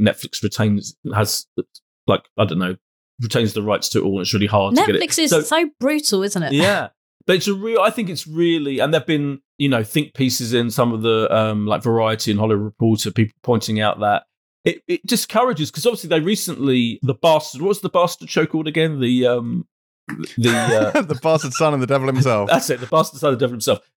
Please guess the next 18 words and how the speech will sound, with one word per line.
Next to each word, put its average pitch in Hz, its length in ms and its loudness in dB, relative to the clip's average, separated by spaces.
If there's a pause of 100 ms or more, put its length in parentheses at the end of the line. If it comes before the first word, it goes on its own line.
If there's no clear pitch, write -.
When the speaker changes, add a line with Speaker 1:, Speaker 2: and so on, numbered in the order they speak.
Speaker 1:
They, 151 160 2
they 160 120 -2
axed 165 280 -2
that 180 140 2
after 185 200 -4
one 175 220 -2
series 175 440 0
that 185 60 -2
we 160 140 0
really 160 240 0
liked. 156 460 0 (100)
Um, 143 440 0 (340)
I 175 80 2
just 262 220 0
think 269 140 -2
it 196 80 -2
discourages 185 840 -2
creatives 147 760 -2